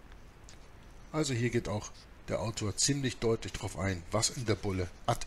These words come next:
extirpanda alles darin steht. Ja. Diese Verordnungen sind nicht etwa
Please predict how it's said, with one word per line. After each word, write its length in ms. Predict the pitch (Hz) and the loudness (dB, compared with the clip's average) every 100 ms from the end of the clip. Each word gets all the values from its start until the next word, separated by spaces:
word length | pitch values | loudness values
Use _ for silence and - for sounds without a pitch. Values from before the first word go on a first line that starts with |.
| - | -4
extirpanda 840 | 123 - - - - 95 87 87 - - - - | 0 2 2 0 2 2 2 -2 -2 -10 -16 -6
alles 460 | 90 90 87 - - - | -2 0 2 2 0 -2
darin 340 | 107 95 92 85 | 2 2 2 0
steht. 400 | - - - - - - - - | -2 -2 -8 -12 -14 -16 -14 -10
Ja. 100 | - - - - - - - - - - - - - - - - - - | -10 -10 -16 -16 -16 -16 -16 -16 -14 -12 -10 -8 -10 -12 -16 -16 -4 6
Diese 200 | 196 214 | 10 10
Verordnungen 640 | - 214 233 220 151 127 | 10 8 6 6 6 6
sind 220 | 131 165 147 | 4 2 0
nicht 160 | 117 | 0
etwa 260 | - - | 2 4